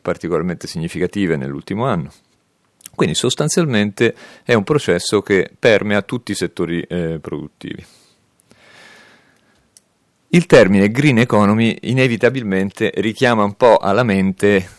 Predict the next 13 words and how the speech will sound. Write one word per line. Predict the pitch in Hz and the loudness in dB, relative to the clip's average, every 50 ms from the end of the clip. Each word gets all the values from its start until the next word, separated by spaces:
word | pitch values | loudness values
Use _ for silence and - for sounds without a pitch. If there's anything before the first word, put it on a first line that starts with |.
| _ - _ | _ -16 _
il, | 95 95 95 95 92 92 92 | -4 -2 0 0 0 0 0
la | 90 87 87 87 85 85 95 | 0 0 0 0 0 0 0
vicenda | 98 101 - - 107 101 98 95 | 0 -2 -2 -2 -2 0 0 0
della | 90 85 87 87 85 | 0 0 -2 -2 -2
new | 95 104 101 | -2 -2 -2
economy, | 101 - 139 131 110 92 87 80 80 80 - - _ _ _ _ _ _ _ _ _ _ _ _ _ _ _ _ _ _ _ _ - - _ _ _ _ _ | 0 2 2 2 2 2 0 -4 -6 -8 -12 -18 _ _ _ _ _ _ _ _ _ _ _ _ _ _ _ _ _ _ _ _ -20 -20 _ _ _ _ _
semplicemente | - - 95 87 92 90 - 95 98 101 101 92 - 95 82 | -10 -8 -8 -8 -8 -10 -6 -4 -2 -2 -2 -2 -4 -6 -6
così | - 85 92 - - | -6 -8 -10 -10 -8
per | _ - 85 | _ -4 -2
assonanza. | 87 87 - - 98 113 131 123 92 82 - - - - _ - - - - - - - _ _ _ _ _ _ _ _ _ _ _ _ _ _ _ | -2 -2 -4 -4 -4 -2 -2 -2 -2 -4 -6 -8 -12 -12 _ -18 -20 -20 -20 -20 -20 -20 _ _ _ _ _ _ _ _ _ _ _ _ _ _ _
Come | - 202 170 226 | 0 2 2 2
facciamo | 247 247 - - 101 92 90 85 | 2 0 0 0 2 2 2 0
a | - - 80 92 87 - | 0 0 0 -2 -2 -2